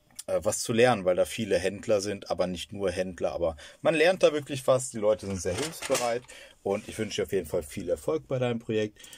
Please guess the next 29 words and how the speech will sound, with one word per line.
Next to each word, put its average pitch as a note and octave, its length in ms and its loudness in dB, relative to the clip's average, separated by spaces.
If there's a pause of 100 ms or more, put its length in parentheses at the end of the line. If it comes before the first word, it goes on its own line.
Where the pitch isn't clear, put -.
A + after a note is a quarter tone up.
(160)
Und A3+ 240 2
die F3 80 -4
zweite E3 500 -4
Bestellung, C3+ 640 -2
die A#2+ 100 0
sehr A#2+ 260 -2
weiß A#2 320 -4
war, B2 240 0
war E3 140 0
vom C#3 180 -6
lieben C3 240 -6
Simon, C3 380 0
der A2+ 140 2
Bricklink C3+ 400 -4
das - 160 -4
erste C3+ 320 0
Mal A#2 100 4
ausprobiert G#2+ 600 2
hat C3+ 180 2 (380)
und G#2+ 80 -6
ihr G#2+ 80 0
seht A2 240 -2
schon, A2+ 260 0
er F#2 100 0
baut A#2+ 300 4
einen A2+ 140 -4
Hosmog. C#3+ 500 2 (560)
Ich, A#2 440 -2
ähm, G2+ 340 2